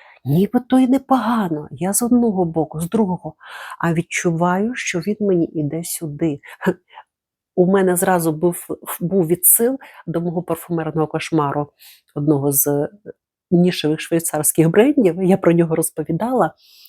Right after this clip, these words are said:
от є натяк в ту сторону. Я думаю, ну що там? В тому швейцарському ароматі,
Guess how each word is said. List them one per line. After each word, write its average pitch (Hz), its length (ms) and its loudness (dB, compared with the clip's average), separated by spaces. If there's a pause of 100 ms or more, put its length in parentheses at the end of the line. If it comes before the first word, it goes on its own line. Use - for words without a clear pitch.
(100)
от 175 200 -6 (220)
є 170 320 2
натяк 170 540 -4
в - 80 -10
ту 196 100 -6
сторону. 143 560 -2 (480)
Я 165 80 -4
думаю, 170 180 0
ну 196 100 -2
що 180 340 -4
там? 139 240 -8 (1300)
В - 100 -8
тому 269 340 6 (320)
швейцарському 185 840 -4
ароматі, 165 540 -4